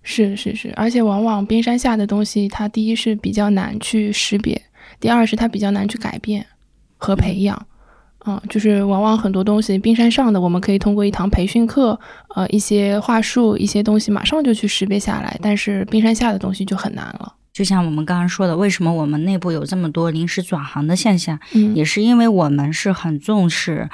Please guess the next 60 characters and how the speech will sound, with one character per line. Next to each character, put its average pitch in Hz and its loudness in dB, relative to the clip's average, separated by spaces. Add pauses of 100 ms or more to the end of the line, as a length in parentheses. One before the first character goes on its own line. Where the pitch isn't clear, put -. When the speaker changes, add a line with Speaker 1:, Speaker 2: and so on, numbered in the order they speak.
(220)
Speaker 2:
冰 214 4
山 220 4
之 233 -2
下 247 0
的 160 -2
特 - -6
质。 156 -6
呃， 151 -4
一 233 2
鸣 170 2
之 214 -4
前 165 -4
说 185 0
我 165 0
们 139 0
选 165 -2
人 147 -2
的 165 -4
标 196 0
准 175 -4 (380)
是 - -4
看 190 2
重 170 0
五 147 -2
个 156 -2
特 180 -2
质。 - -10 (180)
Speaker 1:
对， 214 2
对， 208 -4
对， - -10
那 269 0
五 208 0
个 214 0
特 233 2
质 220 2
还 208 0
是 214 2
特 240 2
别 220 6
经 208 4
典 214 -2
的。 - -14
他 - -4
说 208 4
第 220 2
一 233 2
是 226 0
希 220 -2
望 214 0
这 214 -2
个 202 -4
同 196 2
学 196 0
是 208 -2
有 202 -2
好 220 0
奇 214 -6
心 247 -4
的。 240 -6
Speaker 2:
嗯。 - -16